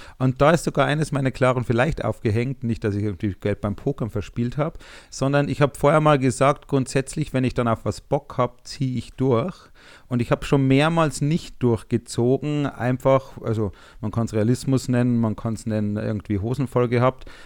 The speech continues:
aber ich hab ja, ich bin ja nicht müde zu skandieren, dass ich im Trainerdasein im Fußball ganz gut gewesen wäre. Und ich glaub auch, also ich, es gibt nicht viele Dinge, sag ich ganz offen und das, glaub ich, ist auch mal ganz nett zu sagen,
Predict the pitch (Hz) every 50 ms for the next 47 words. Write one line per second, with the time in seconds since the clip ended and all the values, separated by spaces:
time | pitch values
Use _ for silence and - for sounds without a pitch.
0 | - - 117 117 131 127 - 135 - 143 143 135 135 135 117 - - - - 143
1 | 147 143 131 127 123 127 139 156 143 147 135 - - 123 - - 127 120 107 120
2 | 135 143 139 131 120 92 117 92 117 113 104 - - 110 117 120 131 139 123 123
3 | 123 123 127 120 131 120 120 117 110 - 139 139 - - 131 123 - 123 117 -
4 | - - 135 127 - 123 107 113 123 127 123 160 147 131 143 143 143 131 151 170
5 | 180 - - - - - - - 135 123 - - - 123 120 135 170 214 - -
6 | 151 156 185 185 - - 135 127 135 127 - - - - 135 - - 202 - -
7 | 190 180 170 - - - 165 165 165 165 143 - 147 147 151 147 139 131 117 -
8 | - 139 131 135 127 - - 143 143 135 - - 143 131 - 143 139 131 123 120
9 | 120 131 117 - - 123 123 123 120 120 113 123 117 - 120 117 110 - 120 117
10 | 113 110 - 110 110 107 - - 117 123 123 - - - 117 104 - 113 117 123
11 | 123 135 131